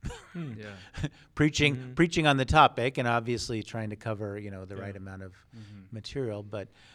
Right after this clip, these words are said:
Speaker 3: Wow.
Speaker 1: even when I was with the novices, my main, uh,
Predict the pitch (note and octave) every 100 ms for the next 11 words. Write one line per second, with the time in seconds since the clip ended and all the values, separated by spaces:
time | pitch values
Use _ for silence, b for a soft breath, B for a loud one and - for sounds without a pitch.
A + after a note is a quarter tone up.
0 | B F#2+ F2+ F2+ _ _ _ _ _ C#3+
1 | C3+ B2+ A#2+ A2+ G#2+ G#2 G#2 A2 C3+ C#3+
2 | B2+ - G2 F#2+ G#2+ A2 A2+ A2 G#2 G2+
3 | G2 F#2+